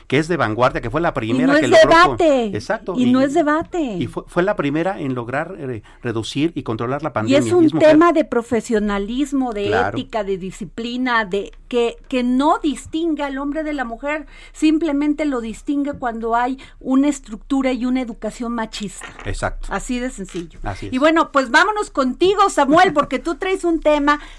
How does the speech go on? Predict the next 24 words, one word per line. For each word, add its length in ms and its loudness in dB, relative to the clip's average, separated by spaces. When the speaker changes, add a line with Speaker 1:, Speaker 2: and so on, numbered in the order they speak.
Speaker 2:
sumamente 500 4
importante, 720 -2
que 100 -6
es 100 -6
el 180 -2
análisis 720 2
del 200 -2
dictamen 560 2
de 80 -2
presupuesto 720 -6
de 100 -4
egresos 640 -2
de 160 0
la 160 4
Federación 640 -4
para 180 0
el 120 0
ejercicio 540 -8
fiscal 420 -4
dos 200 -4
mil 140 -4
veintiuno, 540 -4
o 140 0
sea, 280 4